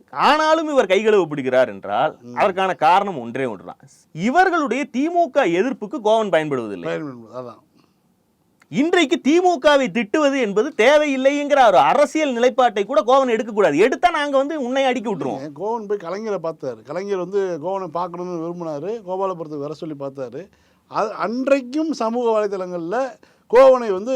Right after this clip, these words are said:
Speaker 2: கடுமையாக விமர்சனம் பண்ணி எழுதுனாங்க. எப்படி நீங்க கலைஞரை பார்க்கலாம்? கலைஞர் ஏதோ வந்து ஒரு மிகப்பெரிய சர்வாதிகாரி போல, போலவும், அல்லது ஒரு, என்ன சொல்றது, ஒரு, ஒரு மு-, முதலாளித்துவ ஒரு, ஆ, ஒரு நா-,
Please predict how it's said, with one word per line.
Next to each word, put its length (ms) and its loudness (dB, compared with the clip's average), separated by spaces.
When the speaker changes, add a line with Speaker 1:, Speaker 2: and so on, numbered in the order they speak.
Speaker 2:
கடுமையாக 560 2
விமர்சனம் 420 -6
பண்ணி 180 -6
எழுதுனாங்க. 380 -6
எப்படி 380 -2
நீங்க 200 -4
கலைஞரை 440 -2
பார்க்கலாம்? 360 -8
கலைஞர் 400 4
ஏதோ 140 6
வந்து 240 -2
ஒரு 180 -4
மிகப்பெரிய 480 0
சர்வாதிகாரி 640 2
போல, 220 0
போலவும், 440 -2
அல்லது 220 2
ஒரு, 120 -4
என்ன 180 -2
சொல்றது, 220 0
ஒரு, 160 -4
ஒரு 180 -8
மு-, 100 -6
முதலாளித்துவ 520 4
ஒரு, 220 -2
ஆ, 80 0
ஒரு 160 -8
நா-, 100 -4